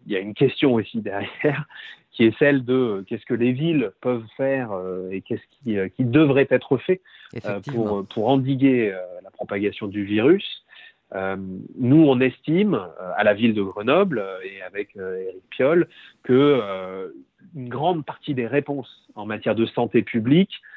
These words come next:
Speaker 1: se trouve, euh, enfin, en matière de crise sanitaire de ce type, se trouve dans la santé publique, dans la démocratie et dans les politiques sociales de, euh, de solidarité. Et donc, nous, c'est ce qu'on essaye de, euh, de développer pour faire que,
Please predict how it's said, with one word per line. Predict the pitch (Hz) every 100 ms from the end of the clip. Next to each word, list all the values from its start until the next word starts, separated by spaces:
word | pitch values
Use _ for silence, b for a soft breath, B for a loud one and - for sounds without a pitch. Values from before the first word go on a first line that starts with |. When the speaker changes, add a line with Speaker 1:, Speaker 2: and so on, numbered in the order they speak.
| B B
Speaker 1:
se | - 123
trouve, | - 143 160 196 127
euh, | 95 90
enfin, | - 85
en |
matière | 95 117 131
de | 107
crise | 104 - 160 -
sanitaire | 117 110 101 110
de | 104
ce | - 104
type, | - 190 -
se | 117
trouve | - 131 131 110 b b -
dans | 104 156
la | 143
santé | - 113 120
publique, | 101 113 123 165 185 - 107
dans | 113 135
la | 127
démocratie | 117 113 110 117 110 - 196 170
et |
dans | 127
les | 120
politiques | 117 127 127 139 -
sociales | 120 - 151 156 127
de, | 127
euh, | 127 107
de | 101 113
solidarité. | - 117 110 107 104 - B B B -
Et | 95
donc, | 104
nous, | 131 165
c'est | 113
ce | -
qu'on | 101 101
essaye | 117 - 131 127 110 - b b b
de, | 107
euh, | 104 101 92 87
de | 90 107
développer | 117 113 117 117 196
pour | 202 135
faire | 151
que, | - 143